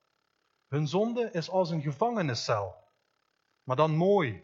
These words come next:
en comfortabel. Van alle gemakken voorzien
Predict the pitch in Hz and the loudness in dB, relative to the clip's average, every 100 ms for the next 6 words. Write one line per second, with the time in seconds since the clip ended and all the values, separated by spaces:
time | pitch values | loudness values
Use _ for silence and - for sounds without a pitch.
0 | - 131 117 143 - - 170 170 180 147 | -14 -10 -4 -4 -4 -2 0 2 2 0
1 | 107 - _ _ _ _ _ _ - 151 | -4 -8 _ _ _ _ _ _ -6 -2
2 | 233 285 262 240 240 240 196 175 185 120 | 4 4 4 4 2 2 0 2 2 0
3 | - | -6